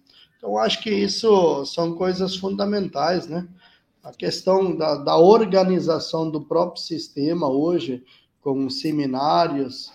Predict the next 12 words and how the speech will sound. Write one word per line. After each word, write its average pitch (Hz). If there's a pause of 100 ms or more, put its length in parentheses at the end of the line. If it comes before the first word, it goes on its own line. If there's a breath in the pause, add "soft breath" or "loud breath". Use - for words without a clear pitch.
(100)
feiras, 156
congressos, 135
rodadas 147
de 143
negócio, 139
né? 143 (400)
Isso 220
fortaleceu 214
muito 226
as -
cooperativas, 139
né? 165